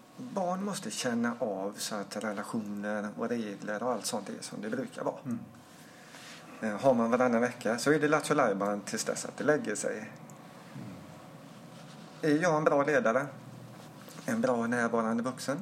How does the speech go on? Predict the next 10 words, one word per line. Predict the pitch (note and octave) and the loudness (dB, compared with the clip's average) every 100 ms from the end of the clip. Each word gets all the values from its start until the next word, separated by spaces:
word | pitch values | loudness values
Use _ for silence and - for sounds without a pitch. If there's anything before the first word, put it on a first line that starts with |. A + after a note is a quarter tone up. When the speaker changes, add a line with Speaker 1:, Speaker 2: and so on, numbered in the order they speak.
| - - - - - - - - | -8 -16 -18 -18 -20 -20 -20 -16
Speaker 1:
så | - - | -10 -6
kan | A2 C3 | -4 0
han, | D3+ A#2+ B2 - - - - | 0 0 -4 -8 -20 -20 -6
eller | B2+ B2 A#2+ A#2+ A#2+ | 0 2 2 0 -4
så | - | -4
kan | A#2+ A#2+ | 0 4
barnen | A#2 G#2 G#2+ A2 - | 4 2 -4 -6 -10
snabbt | - A2 A#2 - - - | -8 0 -2 -2 -14 -6
få | D3 | 0
landa | D3 C#3+ B2+ | 0 0 -4